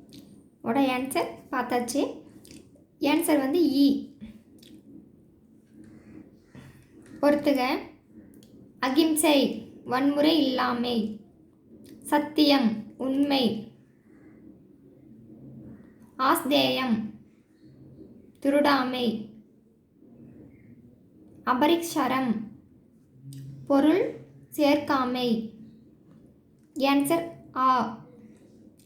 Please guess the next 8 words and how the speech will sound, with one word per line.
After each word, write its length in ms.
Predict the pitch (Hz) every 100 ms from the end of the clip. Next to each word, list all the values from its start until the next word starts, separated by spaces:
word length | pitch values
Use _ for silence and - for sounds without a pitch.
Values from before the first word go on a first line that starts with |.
| _ _ _ _ _ - - - - - - - - -
தவறான 380 | 294 302 320 330 370
இணையை 260 | 294 285 330 311
சுட்டிக்காட்டுக. 840 | 285 311 302 277 226 233 247 247 220 - - - - - _ - - - - - - - - - - - - - -
தபாஸ், 480 | 247 233 269 320 - - - _ _ - 254 247
ஆடம்பரம். 600 | 262 294 285 247 247 226 - - - - - - - - - - - - - _ - - - - - - - 302
ராஜயோகத்தின் 840 | 285 - 370 339 311 302 302 370 381
இறுதி 280 | 294 302 349 330
நிலை 200 | 285